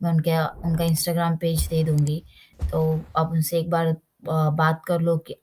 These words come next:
i-, it is only for like Mumbai, जो मेरे जो एजेंट हैं मुंबई में, Mumbai में रहते हैं, तो मैं उनके contact details, उम, contact in the sense मैं Instagram page दे दूँगी।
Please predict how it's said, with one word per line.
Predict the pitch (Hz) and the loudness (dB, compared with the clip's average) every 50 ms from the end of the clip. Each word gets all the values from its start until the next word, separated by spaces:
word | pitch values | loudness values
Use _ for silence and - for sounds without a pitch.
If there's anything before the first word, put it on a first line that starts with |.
| _ _ - | _ _ -4
i-, | 180 190 190 190 - 196 | -2 -2 -2 -2 -2 -2
it | 190 | 0
is | 208 185 | 2 2
only | 190 185 175 175 175 185 185 180 | 2 4 4 4 4 2 2 2
for | 185 185 175 | 2 2 2
like | 170 170 165 - | 2 0 0 2
Mumbai, | 170 165 160 156 156 151 160 160 170 180 - - - - - - - _ _ _ - | 2 2 4 4 4 4 4 2 0 -2 -4 -10 -18 -20 -20 -20 -20 _ _ _ -10
जो | 165 160 175 - 107 131 151 - - - | -8 -4 -4 -2 -2 -4 -4 -6 -6 -4
मेरे | 170 165 160 160 160 175 170 | 0 2 2 2 2 2 0
जो | 175 175 | 0 0
एजेंट | 170 165 165 170 165 156 | 0 0 0 0 0 0
हैं | 165 165 | 0 0
मुंबई | 165 165 160 156 156 156 156 | 2 2 2 4 4 2 2
में, | 160 160 160 - - | 2 0 0 0 0
Mumbai | 165 165 165 165 165 170 | 0 2 2 2 2 2
में | 165 170 170 | 0 0 2
रहते | 165 160 151 147 - 156 | 2 0 0 -2 -2 -2
हैं, | 156 156 151 185 180 _ - - - - _ _ - | -2 -2 -2 -2 -6 _ -20 -20 -20 -20 _ _ -8
तो | - 165 | -6 -4
मैं | 165 170 | -2 0
उनके | 170 165 165 160 156 170 165 | 0 0 0 0 0 0 -2
contact | 165 165 160 151 151 160 160 151 | 0 0 0 2 2 0 0 0
details, | 160 160 - - 170 160 - - - - | -2 -4 -6 -8 -8 -6 -8 -8 -10 -8
उम, | 175 165 160 160 160 156 156 160 | -4 0 0 2 2 2 0 0
contact | - - 175 165 160 - 180 185 | -2 -2 -2 0 0 2 0 0
in | 180 190 | 2 2
the | 175 170 175 | 0 0 0
sense | 170 160 180 180 | -2 -2 0 0
मैं | 175 175 170 170 170 | 2 2 2 0 0
Instagram | 165 165 156 - 170 165 165 170 170 165 - | 2 2 0 0 0 -2 -2 -2 -4 -2 -2
page | 165 165 165 156 | -2 -2 -2 -2
दे | - 165 | -2 -2
दूँगी। | 160 165 160 156 147 156 170 | -2 0 0 0 0 -2 -4